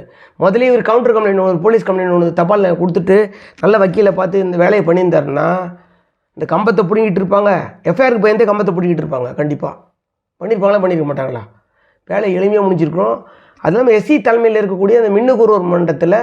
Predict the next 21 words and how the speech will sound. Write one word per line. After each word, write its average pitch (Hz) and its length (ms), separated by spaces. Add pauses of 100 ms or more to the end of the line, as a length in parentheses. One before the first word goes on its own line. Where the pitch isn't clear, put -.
(880)
போட்டு 214 400
இழப்பீடு 202 360
வாங்கியிருக்கலாம். 143 500 (220)
இப்ப 180 300
இன்னும் 214 340
இவர் 202 140
மேல 196 220
போட்ட 185 300 (520)
அந்த 165 220
ரெண்டு 160 380
குற்றவியல் 196 400
வழக்க, 160 300 (680)
அஹ், - 640 (120)
இ 202 200
பி 208 160
வாங்குறதுக்கான 160 720
நடவடிக்கையை 160 600
நாங்க 156 200
எடுக்க 165 260
வேண்டியிருக்கு. 139 400
அதுக்காக 170 360